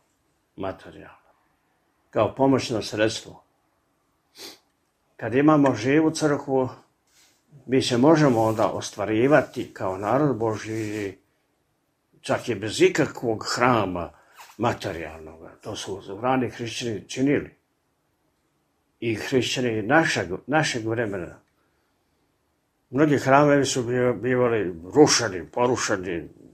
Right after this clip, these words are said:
pa ponovo obnavljani. A najbitnije je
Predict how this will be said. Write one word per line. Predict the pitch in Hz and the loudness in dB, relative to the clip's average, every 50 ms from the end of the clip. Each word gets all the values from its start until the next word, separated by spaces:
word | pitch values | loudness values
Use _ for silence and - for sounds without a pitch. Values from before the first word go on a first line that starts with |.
| _ _ _ _ _ 95 87 - | _ _ _ _ _ -20 -20 -20
pa | - - | -18 -18
ponovo | - - 143 143 139 123 107 95 95 101 | -4 0 2 4 4 4 4 4 2 2
obnavljani. | 104 95 95 107 107 95 87 87 87 87 85 85 85 - - - _ _ _ _ _ _ _ _ _ _ _ _ _ _ _ _ _ _ _ _ _ _ _ _ _ _ _ _ _ | 0 0 -2 -4 -4 -4 -4 -6 -6 -8 -8 -8 -10 -12 -14 -18 _ _ _ _ _ _ _ _ _ _ _ _ _ _ _ _ _ _ _ _ _ _ _ _ _ _ _ _ _
A | - 107 | -4 0
najbitnije | 113 - 175 185 170 156 175 165 165 - 170 165 160 156 | 4 8 8 8 8 8 6 4 4 2 0 0 2 2
je | 151 139 135 131 127 123 | 2 2 4 2 2 0